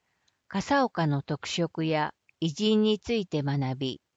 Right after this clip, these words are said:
さらに地域の良さに気づく学習を行います。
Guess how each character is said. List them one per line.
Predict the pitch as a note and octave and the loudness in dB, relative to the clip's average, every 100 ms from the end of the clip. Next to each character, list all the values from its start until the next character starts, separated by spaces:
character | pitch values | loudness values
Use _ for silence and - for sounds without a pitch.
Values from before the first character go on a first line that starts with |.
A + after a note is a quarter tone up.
| _ _ _ _ _ _ _ | _ _ _ _ _ _ _
さ | - C4 | 0 2
ら | A#3+ F3+ | 4 4
に | D#3 | 2
地 | C#3+ - A#3+ | 0 -2 -2
域 | G#3+ F3+ | 0 0
の | D#3 C#3+ | 2 4
良 | E3+ | 2
さ | - G3 | 2 2
に | D#3 | 2
気 | - D#3 | 0 -4
づ | D#3 | -4
く | D#3 C#3+ | -6 -4
学 | C3+ C#3+ - | -2 -2 -4
習 | - E3+ F3 | -4 0 2
を | F3 E3 | 0 -2
行 | - | -2
い | E3+ D#3+ D#3 | 0 0 0
ま | D3+ D#3 | -2 -4
す。 | - | -10